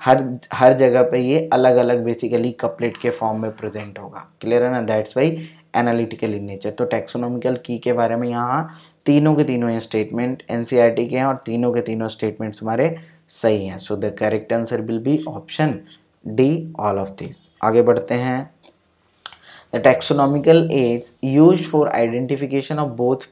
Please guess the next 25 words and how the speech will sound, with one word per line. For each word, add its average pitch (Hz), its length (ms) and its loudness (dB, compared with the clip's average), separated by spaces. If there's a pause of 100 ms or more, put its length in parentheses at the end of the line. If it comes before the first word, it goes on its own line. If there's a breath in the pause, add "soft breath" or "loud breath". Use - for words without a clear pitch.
(120)
plants 120 500 0
and 127 280 -8
animals। 123 540 -2 (560 soft breath)
तो 123 80 -4
प्लांट्स 123 500 0
और 147 220 0
एनिमल्स 123 560 -2
देखो 123 240 -4 (440 loud breath)
की 131 160 0
तो 135 140 2
एक 131 240 4
होगा 120 260 0
ही 120 180 0
तुम्हारा, 117 380 -2 (120)
क्लियर 120 280 6
है 123 80 0
ना। 123 200 -10 (440)
इसके 135 340 -2
बाद 131 180 4
दूसरा 123 640 0 (160)
तुम्हारा 117 400 0
दिया 113 300 -2
गया 113 200 -2
है 120 200 -4
म्यूजियम 117 680 -2